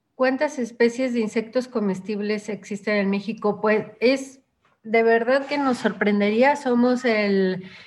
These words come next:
el país a nivel mundial que consume más especies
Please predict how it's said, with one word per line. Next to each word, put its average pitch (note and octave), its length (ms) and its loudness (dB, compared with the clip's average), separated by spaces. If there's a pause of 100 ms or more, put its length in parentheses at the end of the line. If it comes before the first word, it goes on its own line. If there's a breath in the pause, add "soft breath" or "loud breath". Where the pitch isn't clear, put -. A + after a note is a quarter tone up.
(200 loud breath)
el G#3+ 420 2
país A3+ 600 2
a B3+ 100 2
nivel A3 460 0
mundial A3+ 1040 4
que A3 520 2
consume A3+ 1000 2
más G#3+ 440 -2
especies G3+ 960 -4